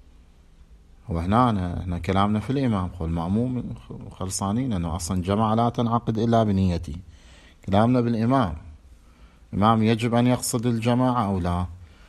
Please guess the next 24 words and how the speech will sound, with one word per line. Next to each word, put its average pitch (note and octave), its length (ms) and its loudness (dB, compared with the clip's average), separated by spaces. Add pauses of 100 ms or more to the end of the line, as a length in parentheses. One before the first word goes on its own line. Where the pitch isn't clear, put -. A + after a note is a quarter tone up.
(200)
إذا F#2+ 160 4
كان A#2+ 300 2
الصلاة B2 560 2
معادة، A#2 480 2
هو C3 180 2
يريد B2 220 0
يعيد G2+ 240 0
صلاة G2 440 2
التي F#2+ 400 -2
أتى G2 240 0
بها F#2 220 0
فرادى، A2 540 0 (1160)
فحيث A2 540 2
أن G#2 240 0
الصلاة F#2+ 560 2 (420)
المعادة F#2 800 0
متقومة F#2+ 1080 -2
ومقيدة F2+ 880 -2
بالجماعة، A#2 760 0
فلا G#2 300 0
بد G#2 160 -2
أن F2+ 120 -2
يقصد G2 300 -4
الجماعة، D#2 500 -6